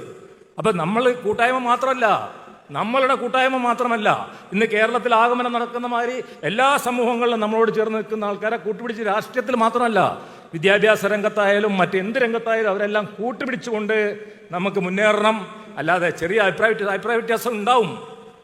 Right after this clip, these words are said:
ഇസ്ലാമിൻ്റെ ആവിർഭാവ, ആവിർഭാവ കാലഘട്ടത്തിൽ തന്നെ സൈദ്ധാന്തികമായിട്ടുള്ള അഭിപ്രായ വ്യത്യാസങ്ങളൊക്കെ ഉണ്ടാവും. എന്താ ഷെയ്ഖ് മു-, ഞാൻ ഫുള്ളായിട്ട് ഞാൻ നമ്മുടെ മുജീബ് റഹ്മാൻ പറഞ്ഞത് ഒട്ടുമുക്കാൽ കാര്യങ്ങളോട് ഞാൻ യോജിക്കുന്നു. അദ്ദേഹത്തിന് രാഷ്ട്രീയ കാഴ്ചപ്പാടുള്ള ആളാണ്, ഞാനതുമാതിരി അത് രാഷ്ട്രീയ കാഴ്ചപ്പാടുള്ള. മറ്റുള്ളവർ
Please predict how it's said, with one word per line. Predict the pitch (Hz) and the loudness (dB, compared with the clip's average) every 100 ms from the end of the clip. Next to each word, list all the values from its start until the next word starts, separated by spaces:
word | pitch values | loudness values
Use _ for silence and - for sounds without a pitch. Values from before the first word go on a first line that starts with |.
| - | -14
ഇസ്ലാമിൻ്റെ | 151 180 214 220 202 | -8 -2 0 0 0
ആവിർഭാവ, | 202 233 233 208 208 220 | 0 2 4 4 2 0
ആവിർഭാവ | 185 208 196 208 202 | -2 -4 -2 -4 -2
കാലഘട്ടത്തിൽ | 202 202 202 196 202 | -4 -6 -10 -10 -8
തന്നെ | 196 214 | -8 -6
സൈദ്ധാന്തികമായിട്ടുള്ള | 175 170 190 202 202 196 190 190 | -4 -2 -2 -4 -6 -6 -8 -8
അഭിപ്രായ | 175 185 | -8 -8
വ്യത്യാസങ്ങളൊക്കെ | 190 190 170 196 185 180 | -8 -8 -8 -10 -10 -4
ഉണ്ടാവും. | 185 139 - - _ | -2 -2 -6 -20 _
എന്താ | _ _ - 175 | _ _ -8 -6
ഷെയ്ഖ് | 180 185 185 | -6 -8 -8
മു-, | 180 170 | -12 -8
ഞാൻ | 160 196 | -6 -4
ഫുള്ളായിട്ട് | 180 185 214 202 | -2 0 0 0
ഞാൻ | 202 196 180 - - - | -2 -2 -4 -12 -20 -14
നമ്മുടെ | 160 165 185 | -8 -2 -2
മുജീബ് | 180 175 208 208 | 0 0 2 2
റഹ്മാൻ | 196 202 185 | 2 0 -2
പറഞ്ഞത് | 185 196 190 | -4 -2 -4
ഒട്ടുമുക്കാൽ | 151 - 226 202 233 | -4 -4 -2 2 2
കാര്യങ്ങളോട് | 208 208 202 208 208 | 4 2 2 2 2
ഞാൻ | 208 | 2
യോജിക്കുന്നു. | 196 220 208 202 147 107 - - - - _ - | 4 2 2 -2 -2 -8 -14 -20 -20 -20 _ -14
അദ്ദേഹത്തിന് | 139 170 185 202 190 | -2 0 2 0 2
രാഷ്ട്രീയ | 185 180 202 190 | 2 2 -2 0
കാഴ്ചപ്പാടുള്ള | 190 190 185 180 175 160 | 0 -2 -2 -2 -2 -2
ആളാണ്, | 156 156 147 | -4 -6 -6
ഞാനതുമാതിരി | 151 156 147 156 | -6 -6 -6 -6
അത് | 151 147 | -4 -4
രാഷ്ട്രീയ | 127 - 135 | -6 -4 -4
കാഴ്ചപ്പാടുള്ള. | 131 - 110 107 104 | -4 -6 -10 -8 -8
മറ്റുള്ളവർ | 110 - 175 170 175 | -8 -8 -4 -2 -2